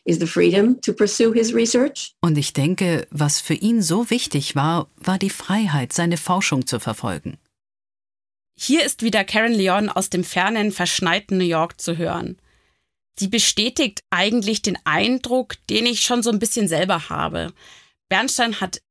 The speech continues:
Speaker 3: definitiv keine Berührungsängste, dafür aber einen starken moralischen Kompass, würde ich's nennen.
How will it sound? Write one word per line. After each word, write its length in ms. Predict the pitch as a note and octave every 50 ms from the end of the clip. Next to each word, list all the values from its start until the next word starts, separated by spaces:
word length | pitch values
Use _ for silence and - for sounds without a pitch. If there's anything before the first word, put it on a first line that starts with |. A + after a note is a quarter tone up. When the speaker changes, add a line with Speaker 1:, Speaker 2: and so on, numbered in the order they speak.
| -
Speaker 3:
definitiv 800 | A3+ B3 C4+ - C4+ A#3+ A3+ G#3 - - - A3+ A3+ A3 - -
keine 320 | - - - F#3 G#3 B3 G3+
Berührungsängste, 1040 | G3 F3 F#3+ A3 G3 F3 E3 E3+ - - - - E3 F#3 F#3 - - G#3 G#3 G#3 G#3 - - - - _ _ _ _ -
dafür 400 | - F#3 G3+ G#3 - - A3 -
aber 340 | - G3+ G3 G3+ F#3+ - -
einen 480 | F#3+ F#3 F#3 F#3+ F#3+ F#3 F#3 F3 - -
starken 680 | - - - F3+ E3 F#3+ G3+ - - G3+ G3 F#3+ F#3
moralischen 580 | F#3 F3 - D#3+ D#3+ F3 F3+ F#3 F3+ - - E3+
Kompass, 600 | - - E3 E3 - - D3+ D3+ D3+ - - -
würde 180 | F3 E3 F3
ich's 180 | F3 E3+ - -
nennen. 520 | - - D#3+ D#3 F#3 - - - G3+ G3+